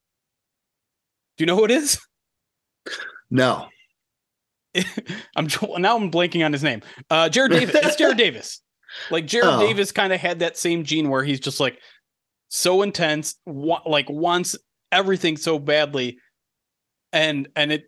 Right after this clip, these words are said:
Speaker 1: I think in his case, it probably worked to his detriment at times. In fact, he owned up to that a couple years later, saying he learned that he was a little bit too hard on himself, a little too much all in on football and not able to enjoy it.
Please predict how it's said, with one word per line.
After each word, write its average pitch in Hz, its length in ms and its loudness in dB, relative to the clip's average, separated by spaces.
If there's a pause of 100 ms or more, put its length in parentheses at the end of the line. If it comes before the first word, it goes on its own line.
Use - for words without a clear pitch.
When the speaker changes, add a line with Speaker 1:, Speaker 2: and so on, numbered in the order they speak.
(140)
Speaker 1:
I 156 100 2
think 202 380 -4
in 185 140 0
his 226 240 -2
case, 185 220 -2
it 175 100 -6
probably 151 240 0
worked 139 220 -4
to 160 60 -4
his 156 120 -4
detriment 160 380 -4
at 113 80 -14
times. 131 200 -6
In 185 80 -4
fact, 233 180 -2
he 269 220 -4
owned 226 240 0
up 294 180 0
to 147 100 -8
that 127 220 -6 (280)
a 160 60 -6
couple 202 220 -2
years 190 220 0
later, 196 180 0
saying 147 200 -2
he 139 120 -2
learned 156 380 -2
that 131 220 -2 (1160)
he 160 80 -4
was 147 100 -4
a 139 60 0
little 156 220 -2
bit 151 220 0
too 175 200 -4
hard 147 240 0
on 147 120 0
himself, 143 380 -4 (100)
a 156 40 -4
little 151 160 -2
too 160 120 -6
much - 280 -6 (340)
all 143 400 0
in 143 200 0
on 131 280 -2
football 135 420 -4
and 127 80 -4
not 131 240 -2 (360)
able 139 160 -4
to 139 60 -4
enjoy 135 300 -2
it. 147 120 -4